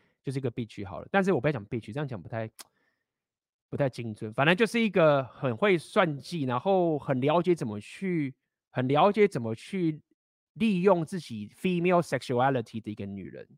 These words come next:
这样讲好了。那当然是，呃，就是跟很多男生都是有淫乱什么什么蛙哥之类的，所以 <clears throat> 基本上，那当然那个皮尔当时也是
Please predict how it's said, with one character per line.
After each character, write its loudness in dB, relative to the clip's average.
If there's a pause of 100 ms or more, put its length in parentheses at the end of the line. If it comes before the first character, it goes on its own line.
(1000)
这 -6
样 -6
讲 -14
好 -12
了。 -20 (1500)
那 -4 (800)
当 8
然 6
是， 2 (440)
呃， -4 (380)
就 -12
是 0
跟 -2
很 -2
多 0
男 0
生 -2
都 -2
是 -6
有 -2
淫 -6
乱 0
什 -8
么 -8
什 -12
么 -12
蛙 -6
哥 -10
之 -12
类 -10
的， -8
所 0
以 2 (420)
<clears throat> -8
基 0
本 2
上， 4
那 6
当 6
然 8
那 4
个 6
皮 2
尔 6
当 2
时 -6
也 -4
是 -6